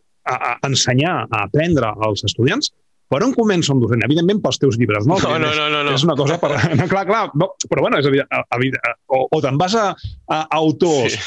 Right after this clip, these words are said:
Speaker 1: de fora o te'n vas a autors de casa, no?
Speaker 2: Sí.
Speaker 1: Amb la qual cosa podem començar per aquí. Però, clar, hi ha aquest, eh, mecanisme de... Eh, "Ei, tenim unes estreses de pensament, tenim unes, em, rutines de pensament,
Speaker 2: Mhm.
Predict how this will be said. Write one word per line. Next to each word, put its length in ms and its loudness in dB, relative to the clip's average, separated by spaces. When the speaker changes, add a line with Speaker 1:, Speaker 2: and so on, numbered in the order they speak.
Speaker 1:
de 140 -2
fora 380 2
o 160 0
te'n 180 -2
vas 180 2
a 20 2
autors 300 0
de 120 -2
casa, 340 0
no? 140 2
Speaker 2:
Sí. 160 -4
Speaker 1:
Amb 160 -4
la 100 0
qual 180 2
cosa 280 0
podem 220 0
començar 340 0
per 140 0
aquí. 200 -2
Però, 140 -2
clar, 160 0
hi 140 2
ha 60 0
aquest, 280 -2
eh, 320 0
mecanisme 720 0
de... 140 0
Eh, 280 -2
"Ei, 200 2
tenim 300 0
unes 260 2
estreses 340 0
de 80 0
pensament, 540 0
tenim 220 0
unes, 180 0
em, 600 -2
rutines 340 0
de 80 -2
pensament, 360 0
Speaker 2:
Mhm. 60 -8